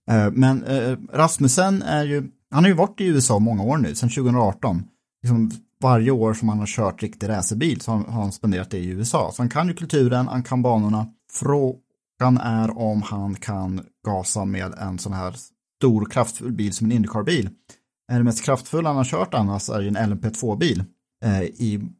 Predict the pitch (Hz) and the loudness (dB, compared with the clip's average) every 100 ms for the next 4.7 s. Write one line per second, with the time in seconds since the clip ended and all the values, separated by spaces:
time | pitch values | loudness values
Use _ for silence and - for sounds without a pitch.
0 | - 107 95 98 95 101 - 110 110 104 | -6 -2 -2 -4 -4 -6 -4 -8 -6 -6
1 | 92 87 92 90 92 98 107 101 - 104 | -4 -4 -4 -4 -6 -6 -4 -4 -4 -4
2 | 95 110 131 117 113 160 175 170 - - | -4 -6 -4 -4 -2 -4 -4 -6 -12 -20
3 | _ _ _ 131 147 170 208 _ _ _ | _ _ _ 2 4 2 -4 _ _ _
4 | - 127 147 - 135 160 226 | -6 -4 -4 0 0 0 -4